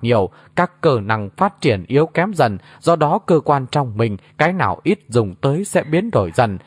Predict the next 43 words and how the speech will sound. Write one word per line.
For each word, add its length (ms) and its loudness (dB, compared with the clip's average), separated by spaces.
có 180 4
khi 220 -2
mất 240 -2
hẳn. 260 -2
Cứ 100 4
theo 260 2
đà 240 2
sống 380 -2
này, 220 2
tuổi 140 4
thọ 220 2
của 320 2
loài 220 2
người 280 0
sau 300 0
này 320 0
sẽ 200 0
vào 200 0
độ 280 0
trung 260 0
bình 320 0
hai 240 -2
mươi 280 -4
tuổi. 200 2
Nam 320 0
Khấp 280 -2
kêu 220 2
lên, 200 2
"Ôi 280 4
chao, 260 2
đời 200 2
người 200 4
trăm 220 0
tuổi 260 2
đã 160 0
gọi 220 -2
là 180 0
phù 340 -2
du, 280 0
hai 180 2
mươi 260 2
tuổi 320 2
thì 160 0